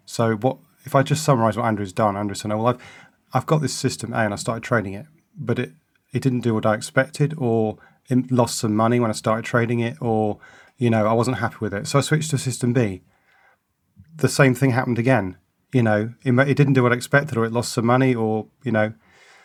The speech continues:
so I switched to system C." And, you know, and now what Andrew seems to be saying to us is, "Right, what, what's system D? What, what's the next thing I should be doing?" But to be <laughs> honest,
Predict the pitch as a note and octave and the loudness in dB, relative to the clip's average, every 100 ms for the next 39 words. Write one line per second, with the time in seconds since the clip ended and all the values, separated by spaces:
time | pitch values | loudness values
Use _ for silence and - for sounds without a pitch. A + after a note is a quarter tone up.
0 | _ - D3+ F3 D#3+ D#3 D#3 D#3 C#3+ - | _ 4 4 4 0 2 2 4 0 4
1 | D#3 A2+ G2 - _ _ _ _ _ _ | 4 4 -2 -14 _ _ _ _ _ _
2 | _ _ _ _ _ C3+ B2 A#2+ - C#3 | _ _ _ _ _ 4 4 2 4 4
3 | B2 A2 A2+ - _ _ _ _ C#3 C#3 | 6 4 -2 -12 _ _ _ _ 6 8
4 | D#3 C#3+ D3 D3 C#3 B2 C#3 - C3 D3 | 10 8 6 4 4 4 2 2 2 4
5 | C3 A#2 A2 A#2+ F3 E3 D3+ F3+ F3 F#3 | 4 2 -2 2 6 6 8 4 4 2
6 | E3+ D#3+ D#3 E3 D#3 D#3+ C3 D3 E3 E3 | 2 2 2 6 8 8 6 4 2 0
7 | - E3+ E3 - - D#3 D3 C3+ C3 D3 | 2 2 2 2 2 4 4 0 -2 2
8 | D#3 D3 G#2 G2+ - - - _ - D3 | 6 6 4 -4 -14 -20 -20 _ 4 4
9 | D#3 - D3 E3+ A#2 - | 2 0 6 6 4 0